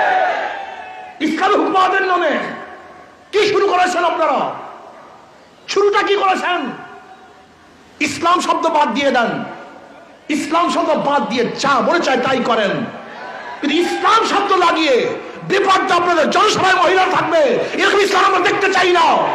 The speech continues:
ধোঁকাবাজি করবেন না, ইসলামের নাম দিয়ে যা ইচ্ছা তাই করবেন, এটা বাংলাদেশের মানুষ মানবে না,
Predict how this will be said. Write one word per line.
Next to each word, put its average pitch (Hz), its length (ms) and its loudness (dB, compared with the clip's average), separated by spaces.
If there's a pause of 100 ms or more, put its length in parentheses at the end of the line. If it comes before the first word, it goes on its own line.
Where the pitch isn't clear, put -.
(2250)
ধোঁকাবাজি 349 480 2
করবেন 339 300 0
না, 311 260 -2 (1400)
ইসলামের 285 440 0
নাম 277 240 0
দিয়ে 269 140 0
যা 370 240 2
ইচ্ছা 359 240 0
তাই 339 180 2
করবেন, 302 360 0 (880)
এটা 262 80 0
বাংলাদেশের 311 480 0
মানুষ 277 240 0
মানবে 339 380 2
না, 320 160 4